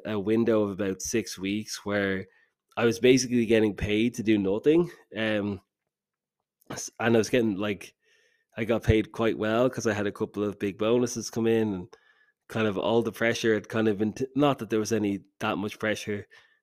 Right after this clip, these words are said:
you know, work-wise, but, like, any pressure to do anything with my day had been kind of removed entirely. <laughs>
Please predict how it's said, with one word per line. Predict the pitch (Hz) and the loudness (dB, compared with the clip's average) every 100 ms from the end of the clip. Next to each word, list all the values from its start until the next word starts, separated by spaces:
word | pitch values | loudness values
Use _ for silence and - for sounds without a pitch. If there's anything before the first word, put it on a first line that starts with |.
| _ | _
you | 110 | -4
know, | 104 92 | -2 -2
work-wise, | 90 123 127 101 98 92 | 2 2 2 0 0 -2
but, | - 104 | -2 0
like, | 101 101 - | 0 -4 -4
any | 120 123 117 | 0 2 2
pressure | 120 110 110 104 | 0 0 0 -4
to | 98 | -2
do | 104 95 - | -2 -2 -2
anything | 113 123 131 113 98 | -4 2 4 4 0
with | 98 104 | -2 -2
my | 90 101 | -2 -2
day | 92 87 87 | 0 0 -2
had | 110 107 | -4 -6
been | 87 104 92 78 _ - _ - | -2 -2 -2 -8 _ -20 _ -12
kind | 117 110 | -4 -2
of | 104 | 0
removed | 104 101 104 107 104 - - | 0 2 2 0 -2 -14 -8
entirely. | 113 - 104 104 117 160 156 - 151 - - | -6 -4 -2 2 4 4 2 -2 0 0 0
<laughs> | 160 | 0